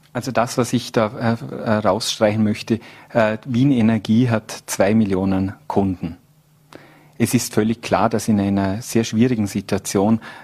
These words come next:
äh, der Bund da zuschießen muss. Wir, äh, können sicher nicht zusehen, äh, wie ein Unternehmen, das, äh, d-, dass die Lichter ausgehen in, in Großraum Wien. Das ist, äh, zweifelsohne. Aber natürlich muss man auch darauf achten,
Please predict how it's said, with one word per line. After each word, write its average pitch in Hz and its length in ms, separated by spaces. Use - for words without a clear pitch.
äh, 101 160
der 101 160
Bund 120 640
da 95 320
zuschießen 92 520
muss. - 300
Wir, 202 380
äh, 117 280
können 110 320
sicher 117 260
nicht 110 260
zusehen, 110 540
äh, 104 240
wie 107 320
ein 104 180
Unternehmen, 104 520
das, - 280
äh, 101 520
d-, - 140
dass - 180
die 113 80
Lichter 104 380
ausgehen 98 560
in, 101 220
in 101 400
Großraum 90 600
Wien. 82 200
Das 101 200
ist, - 300
äh, 98 240
zweifelsohne. 95 640
Aber 110 120
natürlich 123 460
muss 123 220
man 113 120
auch 98 140
darauf 101 360
achten, - 520